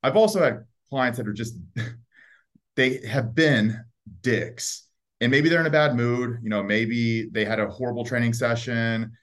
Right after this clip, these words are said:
maybe this or that, maybe they're just a dick. I don't know. But, um, but I've definitely had those instances, right?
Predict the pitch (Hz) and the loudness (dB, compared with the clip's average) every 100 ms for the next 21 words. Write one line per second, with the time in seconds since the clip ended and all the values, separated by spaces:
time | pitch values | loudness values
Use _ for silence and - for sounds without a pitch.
0 | _ _ - 110 110 110 110 104 107 120 | _ _ -2 0 0 0 2 0 -2 -4
1 | 120 113 107 110 120 156 165 165 202 165 | -4 -2 -2 0 -2 -2 -4 -6 -6 -2
2 | 175 - - 147 165 151 87 - _ _ | -4 -4 -6 -4 -2 0 -2 -6 _ _
3 | _ 147 147 143 147 143 127 113 104 104 | _ 2 4 4 4 4 4 2 0 -4
4 | - _ _ _ 165 208 220 220 185 131 | -14 _ _ _ -2 0 0 -2 -6 -10
5 | - _ - 117 131 131 123 113 - 113 | -14 _ -16 -12 -2 2 2 0 0 2
6 | 110 107 104 - _ - 113 107 95 90 | 2 2 -2 -12 _ -4 -4 -4 -6 -8
7 | 90 87 107 113 | -6 0 2 2